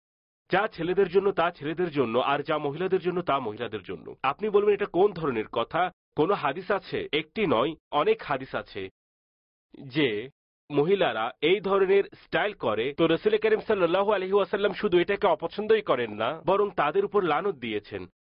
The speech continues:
যারা পুরুষদের মতো চলাফেরা করে, এবং ওই সমস্ত পুরুষদের উপর লানত দিয়েছেন যারা নারীদের মতো চলে।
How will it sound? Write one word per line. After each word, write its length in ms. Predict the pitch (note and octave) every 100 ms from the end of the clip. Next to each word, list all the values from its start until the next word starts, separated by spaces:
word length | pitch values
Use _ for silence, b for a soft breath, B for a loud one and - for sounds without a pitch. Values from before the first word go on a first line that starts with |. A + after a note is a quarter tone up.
| -
যারা 200 | D3+ F3+
পুরুষদের 420 | - D#3 F3 G3
মতো 160 | F3+ F#3+
চলাফেরা 500 | - D3+ F#3 D#3 A2+
করে, 300 | - F2+ E2+ _ _ _ _ _ _ _ _ _
এবং 280 | C#3+ E3 F#3+ D3
ওই 160 | E3
সমস্ত 340 | F#3 G#3+ G3+ G#3
পুরুষদের 400 | E3 E3+ D#3 G3+
উপর 140 | G3
লানত 320 | D#3+ F3 G#3
দিয়েছেন 460 | C3 A#2 A2 D3 D#3+
যারা 320 | C#3+ D#3 G3
নারীদের 420 | C3 D3 F#3 F#3
মতো 200 | B2+ A2
চলে। 380 | G2+ G#2 A2